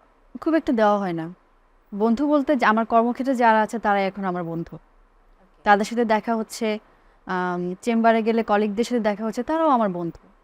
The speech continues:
তারাও আমার একটা ফ্যামিলি। আর ফ্যামিলি যেহেতু আমার মা, আমার ভাইরা যেহেতু আমার থেকে অনেক দূরে থাকে, তাদের সাথে always ফোন কন্ট্যাক্ট থাকে, তারা আমাকে দেখতে আসে।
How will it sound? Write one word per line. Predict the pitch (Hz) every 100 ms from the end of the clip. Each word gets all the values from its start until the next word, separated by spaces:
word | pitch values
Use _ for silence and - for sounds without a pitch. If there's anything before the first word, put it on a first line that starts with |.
| _
তারাও | - 262 247
আমার | 226
একটা | 220
ফ্যামিলি। | 202 202 170 151 190 _ _ _ _ _ -
আর | 165 165
ফ্যামিলি | 220 214 247
যেহেতু | 247 277 269
আমার | 269 254
মা, | 240 202 202
আমার | 202 208
ভাইরা | 214 214 208 202
যেহেতু | 196 202 214
আমার | 196 196
থেকে | 208
অনেক | 202 202
দূরে | 202 220
থাকে, | 226 269 320
তাদের | 302 269
সাথে | 247
always | 208 196 202 -
ফোন | 220
কন্ট্যাক্ট | 208 196 196
থাকে, | 208 196
তারা | 202 190
আমাকে | 190 190
দেখতে | 202 - 214
আসে। | 185 - 185